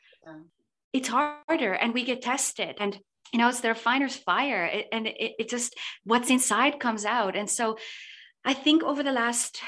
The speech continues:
Speaker 2: you know, two years, this has been stirring in my heart more than ever before, because I've been watching Christians deal with stress and deal with diversity and deal with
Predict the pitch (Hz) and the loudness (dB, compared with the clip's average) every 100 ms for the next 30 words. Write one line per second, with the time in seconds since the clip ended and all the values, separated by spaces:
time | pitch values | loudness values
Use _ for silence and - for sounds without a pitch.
0 | - 226 240 233 262 240 226 214 208 - | -10 -4 -2 -2 -4 -2 -2 -2 -4 -4
1 | 220 240 233 - - 226 208 - 233 226 | -4 -2 -2 -4 -2 -2 0 0 2 2
2 | 220 208 202 208 - 202 208 214 208 190 | 2 0 2 0 -2 -4 -4 -4 -4 -4
3 | 202 202 - 233 190 - 233 240 247 247 | -4 -6 0 2 2 -2 -4 0 0 0
4 | 254 226 196 208 254 - - 294 294 302 | 0 0 0 0 0 0 2 2 4 2
5 | 302 - _ - 240 240 - - 202 180 | -2 -12 _ -14 -8 -6 -6 -6 -4 -4
6 | - - - - _ _ _ - - - | -4 -4 -4 -6 _ _ _ -20 -20 -20
7 | - _ _ _ 180 175 220 247 262 233 | -20 _ _ _ -4 2 6 8 8 6
8 | 214 202 - - - 220 190 170 - 202 | 4 2 -2 -4 -2 0 0 0 -2 -2
9 | 196 208 208 240 247 226 208 - - 196 | 0 2 6 8 6 2 0 -6 -4 -4
10 | 185 185 185 185 180 185 185 175 220 226 | -2 -2 0 -2 -2 -2 -4 -4 2 6
11 | 262 233 220 202 | 6 4 2 0